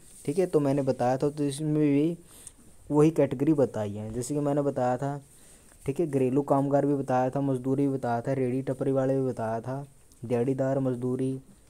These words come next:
मजदूरी करता या स-, सोलह से उनसठ साल के बीच में मैंने आयु बताई थी पिछली वीडियो में, ठीक है। तो इस मैसेज में वही चीज़ें इसमें बताई है।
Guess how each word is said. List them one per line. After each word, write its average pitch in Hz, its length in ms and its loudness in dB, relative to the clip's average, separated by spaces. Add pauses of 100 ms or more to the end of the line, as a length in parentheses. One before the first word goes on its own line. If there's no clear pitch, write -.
मजदूरी 135 400 0
करता 135 500 -2 (480)
या 139 240 2
स-, - 200 -6 (160)
सोलह 147 280 4
से 143 120 -2
उनसठ 143 220 -2
साल 139 340 -2
के 139 100 -2
बीच 135 140 0
में 139 100 -2
मैंने 135 240 0
आयु 131 240 2
बताई 123 300 -2
थी 131 100 -6
पिछली 127 260 -6
वीडियो 127 280 -2
में, 147 180 -4 (600)
ठीक 135 160 -4
है। 175 120 -2 (220)
तो 156 80 6
इस 160 140 2
मैसेज 143 340 0
में 170 240 0 (360)
वही 143 220 4
चीज़ें 139 280 -2
इसमें 151 220 -2
बताई 107 380 -4
है। 101 200 -10